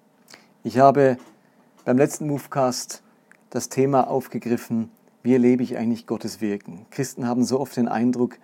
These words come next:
„Mensch, Gott wirkt gar nicht mehr im Leben. Ich erlebe gar nichts von Gottes Wirken“, und habe deutlich gemacht, dass wir Gottes Wirken breiter auffassen müssen. Und ich habe zwei Kate-, äh, drei Kategorien geliefert, nämlich Gott wirkt in allem, was mich dankbar macht,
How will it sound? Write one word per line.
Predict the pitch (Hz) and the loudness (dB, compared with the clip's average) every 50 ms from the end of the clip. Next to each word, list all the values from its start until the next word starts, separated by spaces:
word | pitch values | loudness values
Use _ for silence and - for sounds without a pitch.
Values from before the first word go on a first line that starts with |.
| _ _ _ _ _ _ | _ _ _ _ _ _
„Mensch, | - 117 113 110 104 - - | -6 -6 -4 -4 -6 -8 -4
Gott | - 120 104 101 98 | -4 -4 -4 -2 0
wirkt | 123 127 127 123 | 0 0 0 -2
gar | 123 117 110 | -4 -2 -2
nicht | 117 110 107 | -2 -2 -2
mehr | 117 117 113 | -4 -2 -2
im | 113 | -2
Leben. | 113 113 107 101 | -2 -2 -4 -4
Ich | 104 98 | -6 -4
erlebe | 113 117 135 147 - | -2 0 0 0 0
gar | - 139 139 | -2 -2 -2
nichts | 151 147 143 - | -2 -6 -8 -8
von | 151 139 | -8 -6
Gottes | 131 143 135 135 120 - | -4 -4 -6 -6 -8 -4
Wirken“, | 120 127 143 156 156 - 107 104 - - - - - _ - - - _ _ | -2 -2 -2 -2 -4 -6 -6 -8 -8 -12 -20 -20 -20 _ -20 -20 -20 _ _
und | 131 120 120 | -6 -4 -4
habe | 120 - | -4 2
deutlich | - 127 123 123 - 120 - - | 4 4 4 4 2 -4 -8 -2
gemacht, | - 127 123 120 117 - - - - _ _ _ _ _ _ _ | 0 2 2 2 0 -4 -10 -20 -20 _ _ _ _ _ _ _
dass | - 127 123 - - | -8 -8 -8 -6 -2
wir | 131 127 123 | 2 2 2
Gottes | 123 - 127 120 127 123 104 98 | 2 2 0 0 0 -4 -6 -2
Wirken | 113 120 120 120 120 127 120 | 2 2 2 4 4 0 -2
breiter | - 98 101 110 117 117 - 120 - | -2 -2 -2 0 0 2 0 0 0
auffassen | 113 113 - - 123 113 - - 120 117 | -2 -4 -6 -8 -10 -12 -8 -4 -2 -2
müssen. | 120 107 - - 110 107 | -2 -4 -6 -8 -6 -6
Und | 107 | -6
ich | 104 | -6
habe | 110 - | -8 -12
zwei | - - - 127 120 123 | -14 -6 -2 0 2 2
Kate-, | 123 - _ - - 127 113 120 123 - | 0 -4 _ -8 -8 -6 -4 -4 -6 -4
äh, | - 131 120 | -6 -8 -6
drei | - 110 117 135 139 | -4 4 6 6 6
Kategorien | - 143 120 127 113 127 120 110 123 123 131 123 | 6 2 -2 -2 0 0 0 2 2 2 2 0
geliefert, | 131 127 123 120 107 110 113 117 | 0 0 0 0 0 -2 -4 -2
nämlich | 117 117 113 107 - _ | -2 -2 -2 -4 -4 _
Gott | 135 131 131 - - 120 | -2 -2 -2 -2 -4 -4
wirkt | 127 131 123 - | -4 -4 -2 -2
in | 127 120 | -2 -2
allem, | 110 113 117 123 123 123 | 0 0 0 2 2 0
was | 117 107 - 113 | -2 -4 -6 -10
mich | 101 - - | -12 -2 -2
dankbar | 113 110 120 123 - 143 | 0 0 0 -2 -4 -6
macht, | 143 147 143 - - _ | -6 -6 -10 -10 -16 _